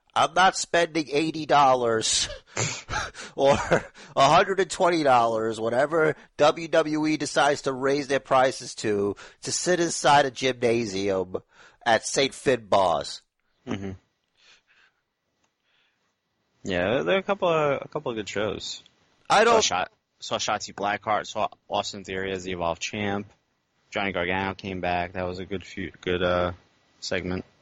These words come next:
Speaker 1: I think you're being very disrespectful because the first person you should have mentioned was a ma-, a real man of the people,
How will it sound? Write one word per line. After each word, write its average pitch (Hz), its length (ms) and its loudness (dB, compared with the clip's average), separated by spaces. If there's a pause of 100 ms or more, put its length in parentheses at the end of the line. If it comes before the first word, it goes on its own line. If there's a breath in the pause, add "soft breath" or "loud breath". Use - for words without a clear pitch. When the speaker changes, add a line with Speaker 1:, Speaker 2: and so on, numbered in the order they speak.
(180)
Speaker 1:
I 147 100 4
think - 280 -6
you're 185 80 0
being 185 360 -2
very 175 360 2
disrespectful 143 920 -2
because 123 380 0
the 139 100 0
first 196 440 0
person 170 340 0
you 156 80 -14
should 156 200 -4
have 131 120 -2
mentioned 139 560 -2 (260 loud breath)
was 143 220 4
a 139 80 0
ma-, 175 260 2
a 147 120 4
real 180 340 4
man 170 400 4
of 160 80 2
the 143 100 0
people, 98 680 -2